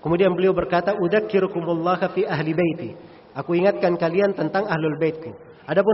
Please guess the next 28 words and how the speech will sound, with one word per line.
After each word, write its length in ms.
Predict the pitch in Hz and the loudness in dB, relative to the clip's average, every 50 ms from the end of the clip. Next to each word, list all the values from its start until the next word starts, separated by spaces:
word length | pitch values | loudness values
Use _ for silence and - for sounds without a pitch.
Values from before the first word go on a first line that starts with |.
| 214 196 | 2 2
berpegang 380 | 196 - - - 175 190 196 196 | 0 -2 -2 0 2 2 2 2
dengan 160 | 180 180 175 | 2 0 0
Al-Quran 320 | 165 175 175 175 180 190 185 | 0 -2 -2 0 0 0 0
dan 160 | 180 170 160 | 0 -2 -2
As-Sunnah, 720 | 156 - - 170 151 139 160 190 220 220 - - - - - | -4 -2 -2 -2 0 0 0 -2 -2 -4 -10 -14 -16 -10 -10
itu 160 | 147 151 202 190 | -4 -2 0 0
diriwayatkan 460 | 175 185 180 185 196 196 196 190 185 | 2 2 2 2 2 0 0 0 0
oleh 260 | 175 170 170 160 160 | 2 2 2 2 2
Imam 140 | 160 156 156 | 2 2 4
Malik 340 | 165 170 185 190 175 175 156 | 4 2 2 2 -2 0 0
dalam 300 | 156 151 151 151 151 151 | 0 2 4 2 2 2
Muwatta 480 | 151 156 156 160 156 156 165 175 214 170 | 2 0 0 0 -2 -2 -4 -4 -2 0
dan 160 | 151 151 151 | 0 0 0
Al-Hakim 480 | 147 143 139 - 151 143 143 - 208 214 214 - - - - - - - | 0 -2 -2 -2 -4 -4 0 0 0 0 0 -6 -10 -16 -16 -18 -4 -2
dari 160 | 147 160 170 | 0 2 2
Abu 160 | 165 156 156 | 2 0 0
Hurairah 540 | 156 165 156 170 175 170 160 156 156 160 156 | 0 2 2 2 2 2 2 2 0 0 0
radhiyallahu 400 | 147 156 151 147 151 151 143 151 | 0 0 0 2 0 0 0 0
ta'ala 240 | 147 - 147 147 147 | -2 0 0 0 2
anhu. 320 | 147 147 131 131 190 226 269 - - - - - - | 0 0 0 0 -2 -4 -4 -6 -12 -14 -16 -16 -6
Rasulullah 480 | - 147 - - 208 208 185 175 175 170 | -6 0 2 4 4 4 4 2 2 2
sallallahu 480 | 170 160 156 151 156 156 156 151 151 | 2 0 -2 0 2 2 2 2 2
alaihi 120 | 143 151 147 | 0 -2 -2
wasallam 240 | - 156 156 156 151 143 147 | -2 -2 0 0 0 0 -2
bersabda, 380 | 135 - - 165 160 165 190 196 202 - - - - - - - - - - - - | -4 -4 -4 -4 0 2 2 2 2 -4 -10 -14 -14 -18 -18 -20 -20 -20 -20 -20 -4
"Taraktu 400 | - 160 165 190 190 - - 185 190 | -2 0 0 0 0 0 -6 -2 -2
fikum 260 | 196 196 196 196 175 175 | -2 -2 0 -2 -2 -2
syai'aini. 800 | - - 175 180 220 214 185 185 175 160 135 - - - - - | -2 -2 -2 -2 0 0 0 2 2 0 0 -2 -6 -12 -14 -18